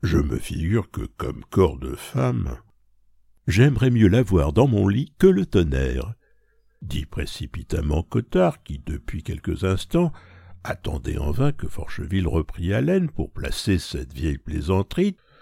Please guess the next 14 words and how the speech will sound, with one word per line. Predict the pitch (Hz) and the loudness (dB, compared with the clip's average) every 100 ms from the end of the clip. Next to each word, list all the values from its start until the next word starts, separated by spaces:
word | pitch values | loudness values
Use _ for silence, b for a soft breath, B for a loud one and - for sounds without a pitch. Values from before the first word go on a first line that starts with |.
| b b b | b b b
dont | 101 85 | 0 2
il | 78 - 71 | 0 -4 -8
craignait | - 67 80 101 | -6 -6 2 2
que | 101 - | 2 -2
ne | 73 71 | -2 0
revînt | 71 76 69 73 | -2 -2 -2 -2
pas | 69 82 73 | -2 0 0
l'à-propos | 69 - - 76 - 185 | -2 -6 -6 -4 2 0
si | - 82 | 2 0
la | 76 | 0
conversation | - 76 73 71 76 71 - 104 | 0 -2 0 0 0 -2 0 0
changeait | - 80 82 | 0 0 0
de | 90 | -2
cours, | - 196 180 | -2 -2 -2